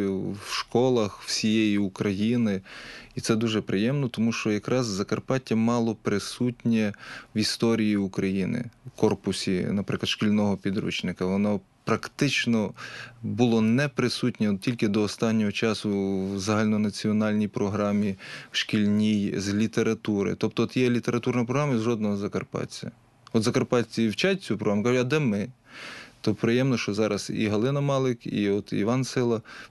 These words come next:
включені в програму, вивчається в п'ятому класі, вивчається повість Галини Малик «Пригоди Алі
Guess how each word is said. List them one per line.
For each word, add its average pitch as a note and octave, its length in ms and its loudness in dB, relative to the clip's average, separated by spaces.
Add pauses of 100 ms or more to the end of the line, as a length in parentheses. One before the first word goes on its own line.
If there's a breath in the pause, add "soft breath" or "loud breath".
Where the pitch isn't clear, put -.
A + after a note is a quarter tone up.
включені F#2+ 640 0
в F#2+ 100 -6
програму, A#2 760 0
вивчається G2 500 0
в F#2+ 140 -2
п'ятому G2+ 480 2
класі, F#2+ 360 -2
вивчається G2 880 -2
повість F#2 360 0
Галини G2 280 2
Малик G2+ 340 -2 (720 loud breath)
«Пригоди F#2+ 420 2
Алі C#3+ 440 0